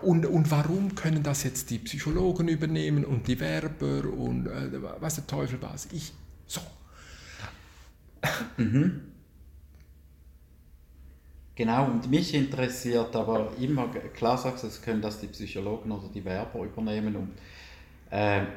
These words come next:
Speaker 2: oder dann gibt's Felder, können das jetzt Architekten und Planer übernehmen oder so,
Speaker 1: Klar.
Speaker 2: aber ich glaub,
Speaker 1: Mhm.
Speaker 2: gerade mit so, mit so einem Begriff wie Community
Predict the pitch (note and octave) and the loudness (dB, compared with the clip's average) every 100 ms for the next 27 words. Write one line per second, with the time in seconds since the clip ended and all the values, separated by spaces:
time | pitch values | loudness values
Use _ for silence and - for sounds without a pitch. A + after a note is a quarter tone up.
0 | - - - - - - - A#2 G2+ G#2+ | -12 -18 -20 -20 -20 -20 -8 -6 -4 -2
1 | G2+ G2 - - F#2 F#2 G2 F#2+ G2+ F#2+ | -2 -4 -6 -4 0 0 -2 -4 -2 0
2 | F#2+ F#2 F2+ - F2+ F2+ - - - - | 0 -2 -2 -2 -4 -4 -12 -14 -18 -16
3 | G2 F#2+ F#2+ F#2 F2+ - F2 E2+ - G2 | -14 -12 -10 -10 -10 -10 -12 -12 -6 -2
4 | A2 C#3+ C#3 C3+ C3+ B2+ B2 B2+ B2 A#2 | 2 4 4 2 2 2 4 6 6 4
5 | A#2 A#2+ A#2+ A#2 A#2 A2 - - - - | 2 0 2 4 4 2 0 -4 -12 -18
6 | - G#2+ - A2+ A2 C3+ B2+ C#3 C3+ A#2+ | -10 -8 0 2 2 2 4 4 2 -2
7 | - C3+ B2 B2 - A2 G#2 - F2+ G2 | -4 0 0 0 0 2 2 -2 -10 -8
8 | A2 G2 G2 F#2+ - C3+ - - G#2 - | -4 -4 -4 -8 -6 -6 -6 -10 -10 -10
9 | G2 F#2+ B2 E3+ - C#3 | -8 -6 -4 -4 -4 -4